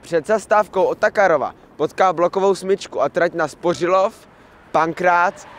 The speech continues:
Výtoň a I P Pavlova, po které budeme stejně jako linka šest, ke které se přidává linka jedenáct, pokračovat my. Potkáme dva železniční nadjezdy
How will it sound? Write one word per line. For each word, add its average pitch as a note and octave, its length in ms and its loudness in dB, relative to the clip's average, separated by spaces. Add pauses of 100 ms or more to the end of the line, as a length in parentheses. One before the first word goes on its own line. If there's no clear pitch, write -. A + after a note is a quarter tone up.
(100)
Výtoň F#3+ 480 0 (220)
a D#3+ 80 2
I E3+ 140 -2
P G3 240 2
Pavlova, F#3+ 540 2 (260)
po E3 120 0
které G#3+ 280 0
budeme G#3 300 -4
stejně F#3+ 300 -4
jako G3 200 -2
linka G3+ 280 -2
šest, D#3+ 320 -2 (100)
ke D3+ 100 -4
které E3+ 240 -2
se F#3 120 -6
přidává E3+ 420 0
linka E3+ 280 -2
jedenáct, D3 460 -4 (300)
pokračovat G3+ 640 0
my. D#3 240 -6 (680)
Potkáme G#3 480 0
dva G3 160 2
železniční G3 640 -2
nadjezdy E3 600 -4